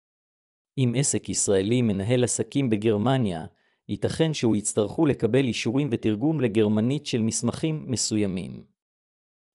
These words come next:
זה עשוי לכלול חוזים, הסכמים ומסמכים משפטיים אחרים הקשורים לעסקה העסקית. נוטריון ישראלי יכול לספק את האישור והתרגום הדרושים, כדי לוודא שהעסקה תקפה חוקית בגרמניה.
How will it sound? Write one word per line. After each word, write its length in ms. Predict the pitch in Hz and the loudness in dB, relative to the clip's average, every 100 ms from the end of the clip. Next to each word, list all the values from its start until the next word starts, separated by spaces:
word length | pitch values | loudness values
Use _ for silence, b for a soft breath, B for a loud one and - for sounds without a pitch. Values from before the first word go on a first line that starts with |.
| _ | _
זה 200 | 113 131 | 2 4
עשוי 320 | - - 160 | 4 4 4
לכלול 400 | 131 - 127 123 | 2 2 4 4
חוזים, 540 | 110 101 101 92 82 104 _ _ _ | 2 -4 -4 -6 -6 -14 _ _ _
הסכמים 560 | 107 - 110 131 165 | -4 0 0 2 2
ומסמכים 580 | 156 113 - 110 - 156 | 2 0 0 -2 0 0
משפטיים 520 | 120 - 104 - 147 | 0 -2 -2 0 0
אחרים 400 | 127 - 120 151 | -2 -2 0 0
הקשורים 500 | 139 - 127 120 160 | 0 -2 -2 0 0
לעסקה 400 | 135 104 - - | 2 0 0 2
העסקית. 720 | 120 104 - - - - _ _ _ _ _ _ _ _ _ _ - | 2 2 -2 -6 -10 -12 _ _ _ _ _ _ _ _ _ _ -4
נוטריון 560 | 117 - 107 127 143 | -2 2 4 6 4
ישראלי 560 | 131 - 113 104 110 139 | 2 2 2 4 4 2
יכול 280 | 107 - 147 | 2 4 2
לספק 440 | 135 - - 151 135 | 2 -2 0 2 2
את 120 | 117 | 0
האישור 420 | 110 123 151 139 | -2 0 2 2
והתרגום 540 | 104 101 107 107 135 131 | 2 0 0 0 0 0
הדרושים, 640 | 113 110 - 107 92 62 - _ _ _ | 0 -2 -2 -6 -6 -12 -20 _ _ _
כדי 260 | - 104 107 | -2 2 2
לוודא 380 | 107 104 117 139 | 2 2 2 2
שהעסקה 580 | - 104 101 - 151 | 4 2 0 0 0
תקפה 420 | 135 - 110 - 147 | 0 -2 -2 0 0
חוקית 420 | - - 147 - | 0 -6 -6 -2
בגרמניה. 760 | 113 113 107 98 82 76 67 | 0 2 2 0 -6 -10 -14